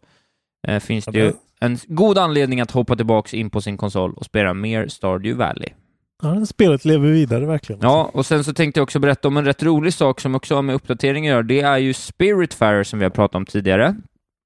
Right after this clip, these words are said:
Speaker 2: Ja.
Speaker 1: Eh, som liksom, ja, men det var ju ett litet indie-spel sådär. Och,
Speaker 2: Mm.
Speaker 1: eh, och, och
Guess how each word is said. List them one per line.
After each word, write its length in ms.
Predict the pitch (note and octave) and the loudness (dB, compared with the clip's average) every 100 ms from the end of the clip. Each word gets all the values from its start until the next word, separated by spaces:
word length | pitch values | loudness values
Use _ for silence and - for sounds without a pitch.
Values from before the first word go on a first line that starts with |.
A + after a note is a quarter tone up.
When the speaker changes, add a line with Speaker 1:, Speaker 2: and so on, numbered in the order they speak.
| _ | _
Speaker 2:
Ja. 240 | D#3+ G3+ C#4 - - | 2 2 0 -8 -2
Speaker 1:
Eh, 280 | A2 G#2+ G#2+ - _ _ _ _ - | 2 4 2 -2 _ _ _ _ -2
som 200 | C#3+ C#3+ | 0 2
liksom, 720 | C3+ - B2+ B2 B2 B2 A2+ | 0 2 2 2 2 0 0
ja, 120 | C#3 | 0
men 100 | D3+ | 2
det 100 | D#3 | 2
var 120 | F3+ F#3 | 2 2
ju 100 | D#3+ | 2
ett 60 | |
litet 320 | D3 C3+ B2 | 0 -2 -2
indie-spel 800 | C#3 C#3 A#2 A2 G#2+ - A2+ G2+ | 0 0 2 2 2 0 0 0
sådär. 440 | - G2+ E2+ G2 C3 - _ _ _ _ _ _ _ _ _ | 0 0 2 2 0 -6 _ _ _ _ _ _ _ _ _
Och, 160 | A#2 A2 | 0 2
Speaker 2:
Mm. 220 | D3 F#3 - - _ - | 2 2 -4 -16 _ -12
Speaker 1:
eh, 460 | - - - - - | -8 -8 -6 -6 -6
och, 340 | - D#3 - | 0 0 0
och 260 | D#3+ D#3+ | 0 2